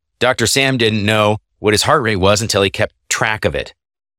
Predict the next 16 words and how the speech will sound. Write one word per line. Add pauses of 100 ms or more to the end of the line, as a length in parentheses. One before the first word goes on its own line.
(200)
And
if
you
all
of
a
sudden
are
experiencing (640)
the (160)
indicators,
I
would
say
pre-indicators
of,